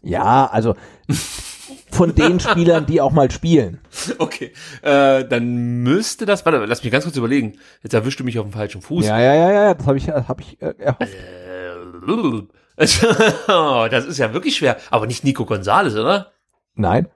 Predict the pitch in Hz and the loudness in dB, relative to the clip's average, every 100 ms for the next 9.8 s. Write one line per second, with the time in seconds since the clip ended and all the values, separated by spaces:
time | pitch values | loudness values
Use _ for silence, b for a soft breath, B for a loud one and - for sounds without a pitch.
0 | - - 98 98 131 165 180 - 95 104 | -16 -2 2 2 2 2 0 -4 -8 -6
1 | 107 - _ _ _ - B B B 104 | -6 -10 _ _ _ -16 B B B -6
2 | 135 104 98 107 151 131 156 - - 110 | -4 -4 -4 -4 -4 -6 -8 -12 -14 -12
3 | - - 127 - 120 240 _ _ _ _ | -8 -8 -6 -2 -2 -2 _ _ _ _
4 | _ _ _ _ - 127 143 135 139 - | _ _ _ _ -10 -6 0 0 0 -4
5 | 110 - - 113 113 135 - - - - | -8 -6 -2 0 4 2 2 -4 -10 -12
6 | - - - - 196 180 131 170 311 - | -14 -16 -8 0 2 4 4 4 2 -2
7 | - B B 127 120 185 - 208 147 123 | -16 B B -2 0 -2 -2 -2 2 2
8 | 165 202 202 208 226 B B B - - | 0 0 0 -2 -2 B B B -6 -2
9 | 156 - 131 147 147 143 117 95 | -2 0 0 0 0 0 0 -4